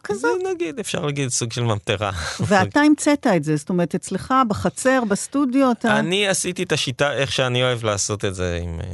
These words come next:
Speaker 2: עם הציוד ש-, שאני ראיתי שעובד הכי יפה, אבל אני מניח שכל
Speaker 1: אבל איך
Speaker 2: ש-
Speaker 1: ידעת? איך זה, איך
Speaker 2: <laughs>
Speaker 1: ידעת איך לעשות את זה?
Speaker 2: מההיכרות
Speaker 1: סתם?
Speaker 2: שלי של איך מים מתנהגים.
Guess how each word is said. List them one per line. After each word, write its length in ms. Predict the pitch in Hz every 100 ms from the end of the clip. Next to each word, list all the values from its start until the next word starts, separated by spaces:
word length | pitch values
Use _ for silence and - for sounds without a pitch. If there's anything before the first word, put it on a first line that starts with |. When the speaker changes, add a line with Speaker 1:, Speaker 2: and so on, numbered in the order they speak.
| 90 92
Speaker 2:
עם 60 |
הציוד 420 | 90 - 107 104
ש-, 100 | 101 101 92
שאני 440 | 85 92 90 95
ראיתי 440 | 90 85 92 95 98
שעובד 440 | 98 90 98 92
הכי 180 | 90 107
יפה, 380 | 90 - 98 90
אבל 220 | 90 92
אני 160 | 92
מניח 360 | 95 113 135 135
שכל 200 | - 180
Speaker 1:
אבל 120 | 202
איך 160 | 254 -
Speaker 2:
ש- 40 |
Speaker 1:
ידעת? 500 | 320 - 277 277 - 165 147
איך 200 | 180 -
זה, 120 | 196 196 196 180
איך 180 | 208 214 226
Speaker 2:
<laughs> 40 |
Speaker 1:
ידעת 320 | 214 208 -
איך 180 | 202 -
לעשות 460 | 202 - 214 208 160
את 100 | 135
זה? 120 | 110 - -
Speaker 2:
מההיכרות 360 | 120 120 - 233 262
Speaker 1:
סתם? 60 |
Speaker 2:
שלי 360 | 262 175 170 180
של 260 | - 175 165
איך 160 | 165
מים 220 | 170 165 165
מתנהגים. 560 | 156 160 151 139 127